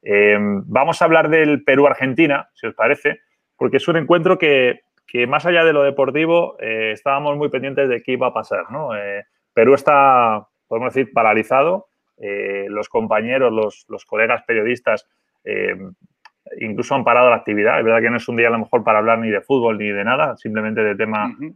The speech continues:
Speaker 1: eh, político y de calmar un poco los ánimos, ¿no? Eh, pero bueno, a ver cómo, cómo llega eso. Antes de hablar de lo deportivo, si queréis escuchamos a, a Talía Azcárate. Le hemos pedido que nos deje un, un mensajito contándonos un poco cómo es la última hora y creo que nos da una buena noticia, por lo menos a, a esta hora a la que estamos grabando el programa.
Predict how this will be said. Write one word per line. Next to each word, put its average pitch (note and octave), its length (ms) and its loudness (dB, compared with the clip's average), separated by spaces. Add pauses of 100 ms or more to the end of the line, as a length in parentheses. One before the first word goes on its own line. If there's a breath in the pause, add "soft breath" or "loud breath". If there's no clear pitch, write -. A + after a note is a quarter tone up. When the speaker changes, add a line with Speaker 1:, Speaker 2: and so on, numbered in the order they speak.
(120)
Speaker 1:
eh, G2+ 440 -8
político C3+ 520 2
y B2 40 4
de A2+ 100 2
calmar A2+ 260 0
un B2+ 100 -4
poco B2 200 2
los A#2 160 0
ánimos, G#2+ 380 -4
¿no? D3+ 120 -20 (400)
Eh, G2+ 460 0 (220)
pero A2 220 4
bueno, B2 180 4
a - 20 4
ver A#2 120 2
cómo, C3+ 260 2
cómo B2 200 0
llega A#2 200 4
eso. C3+ 220 0
Antes D#3+ 260 2
de F3 80 4
hablar D#3+ 240 4
de D#3+ 80 4
lo D3+ 180 2
deportivo, C#3+ 480 -2
si B2+ 160 -10
queréis C#3 240 -2
escuchamos D#3+ 540 -6
a, A#2 340 0
a G#2+ 160 -6
Talía C3 240 0
Azcárate. C#3+ 480 -2 (320)
Le - 60 -8
hemos B2 140 -8
pedido C#3 160 2
que C3+ 60 0
nos B2 140 -2
deje B2+ 220 -4
un, A#2 500 -4
un A#2+ 100 -10
mensajito C3 560 -4
contándonos A#2 380 -6
un A2 60 -20
poco B2 180 0
cómo A#2 180 -6
es A#2 60 -4
la A#2+ 100 4
última A#2 320 0
hora A#2+ 240 0 (340)
y A2+ 320 -2
creo C3 180 4
que C3 80 4
nos B2 120 0
da B2 280 2
una B2+ 200 0
buena A#2 260 2
noticia, A2 440 -6
por G#2 120 -8
lo G#2 60 -4
menos C3+ 260 -4
a, A2+ 300 -2
a A#2+ 60 2
esta C3 240 0
hora C#3 140 6
a - 20 2
la C3 80 2
que A2+ 60 -4
estamos A#2 280 -4
grabando A2 300 0
el F#2 60 -10
programa. F2+ 260 -16